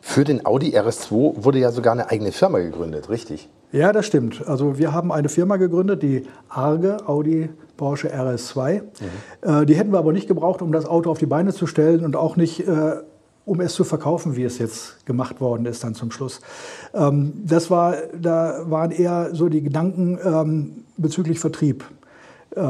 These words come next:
Speaker 2: was dazu geführt hat. Also zum, zum einen hatte man zunächst mal auch überlegt, ob auch die Porsche-Händler vielleicht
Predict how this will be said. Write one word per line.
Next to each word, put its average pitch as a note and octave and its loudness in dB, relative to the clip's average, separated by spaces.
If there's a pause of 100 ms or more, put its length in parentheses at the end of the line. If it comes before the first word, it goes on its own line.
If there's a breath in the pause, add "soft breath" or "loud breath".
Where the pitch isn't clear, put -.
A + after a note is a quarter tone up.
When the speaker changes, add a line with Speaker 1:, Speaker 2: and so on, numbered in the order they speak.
(680)
Speaker 2:
was C#3+ -2
dazu D3 0
geführt C3+ 0
hat. B2 -2
Also D3+ 2
zum, D#3+ -6
zum D#3 0
einen F3+ 2
hatte F3+ 2
man E3 -2
zunächst D#3 -2
mal E3 2
auch E3 -4
überlegt, D#3+ 0
ob - -18
auch D#3+ -6
die - -10
Porsche-Händler D#3 -2 (220 loud breath)
vielleicht C#3+ 0